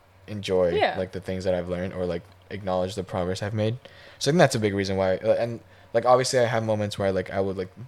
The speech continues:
Speaker 1: dip and go back
Speaker 2: Yeah.
Speaker 1: up. I'll, like,
Speaker 2: I like
Speaker 1: it'll
Speaker 2: it still
Speaker 1: fluctuate.
Speaker 2: fluctuates.
Speaker 1: But, like, the, I, it, I, it would probably average at around, like, a nine out of ten. It's insane.
Speaker 2: That's
Speaker 1: I, I don't,
Speaker 2: really
Speaker 1: I don't know
Speaker 2: good.
Speaker 1: why, but
Speaker 2: No, but no, but that's a good thing.
Speaker 1: I don't wanna feel
Speaker 2: Like, if
Speaker 1: braggy
Speaker 2: you, like,
Speaker 1: either,
Speaker 2: you don't have
Speaker 1: but,
Speaker 2: to
Speaker 1: like,
Speaker 2: question it. It's a good thing.
Speaker 1: Yeah.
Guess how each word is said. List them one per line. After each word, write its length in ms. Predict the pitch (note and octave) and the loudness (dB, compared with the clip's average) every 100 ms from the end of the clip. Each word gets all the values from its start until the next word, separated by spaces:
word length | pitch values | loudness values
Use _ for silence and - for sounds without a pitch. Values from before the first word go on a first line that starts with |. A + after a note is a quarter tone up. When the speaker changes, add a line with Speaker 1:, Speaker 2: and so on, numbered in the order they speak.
| - - C3+ C#3 | -20 -20 -18 -6
Speaker 1:
dip 300 | C#3 C3 - C3+ | -4 -4 -6 -8
and 260 | C#3 C3+ | -6 -4
go 140 | C#3 C3+ | -2 0
back 260 | B2+ B2 | 0 0
Speaker 2:
Yeah. 60 | B2+ | -2
Speaker 1:
up. 80 | A#2 | -2
I'll, 120 | A2+ A#2+ | 0 2
like, 220 | A2+ - | 2 2
Speaker 2:
I 40 | |
like 120 | D4+ | 0
Speaker 1:
it'll 120 | - - | 2 2
Speaker 2:
it 40 | |
still 160 | - - | 4 4
Speaker 1:
fluctuate. 320 | A#3+ A3+ - | 6 4 4
Speaker 2:
fluctuates. 360 | F#3 E3 G3+ - | -2 -8 2 10
Speaker 1:
But, 120 | F#3 | 12
like, 200 | F#3 D3+ | 12 8
the, 180 | E3+ - | 2 2
I, 120 | D#3 - | -2 -2
it, 160 | D3+ - | -6 2
I, 160 | D3+ - | 2 6
it 80 | E3+ | 4
would 160 | D#3 | 4
probably 320 | - F3 F#3 B2+ | 6 8 8 10
average 300 | C3+ C3+ A#2+ | 10 10 8
at 80 | |
around, 260 | A2+ A2 A2 | 10 8 8
like, 140 | G#2+ | 4
a 40 | G#2+ | 2
nine 220 | G2+ G2+ | 2 2
out 140 | G2+ | 0
of 80 | F#2 | -2
ten. 260 | - F2+ F#2+ - - - - - | -6 -8 -10 -18 -20 -20 -20 -2
It's 200 | E3+ F3 | -2 0
insane. 340 | A#3 - C#3 C3+ | -4 2 4 6
Speaker 2:
That's 160 | B2 | 8
Speaker 1:
I, 60 | C#3 | 8
I 20 | |
don't, 100 | D#3 | 8
Speaker 2:
really 100 | D3+ C#3 | 8 8
Speaker 1:
I 40 | |
don't 120 | G#3+ | 8
know 60 | E3 | 8
Speaker 2:
good. 160 | F#2+ A2 | 6 6
Speaker 1:
why, 440 | A#2 C3 E3+ A3 - - - - - - | 8 8 6 4 -2 -20 -20 -20 -16 -2
but 480 | B2+ A#2+ A2+ G#2 - | 6 8 8 4 0
Speaker 2:
No, 200 | C#4+ G#4 | 4 4
but 140 | B3+ A3+ | 6 4
no, 100 | C#4+ | 2
but 60 | A3 | 2
that's 160 | G#3+ | -2
a 60 | A3+ | -4
good 120 | A#3 | -6
thing. 120 | - | 4
Speaker 1:
I 40 | B2+ | 6
don't 100 | D#3+ | 8
wanna 120 | D3 | 6
feel 140 | C#3+ | 4
Speaker 2:
Like, 80 | A2 | 6
if 40 | A#2+ | 10
Speaker 1:
braggy 240 | B2 B2 | 10 10
Speaker 2:
you, 40 | |
like, 80 | A2+ A#2+ | 4 2
Speaker 1:
either, 100 | A2+ | 4
Speaker 2:
you 40 | G#2+ | 4
don't 80 | G2 | 4
have 80 | |
Speaker 1:
but, 40 | G#2 | 4
Speaker 2:
to 40 | |
Speaker 1:
like, 100 | G#2 | 4
Speaker 2:
question 340 | G2+ B3+ - F3+ | 4 0 -2 -4
it. 200 | E3+ G#3 | -2 -4
It's 100 | G#3+ | -6
a 40 | C4 | -6
good 160 | E4+ | -6
thing. 300 | - C3 C#3+ F#3+ | -8 -14 -12 -6
Speaker 1:
Yeah. 240 | F2+ | -6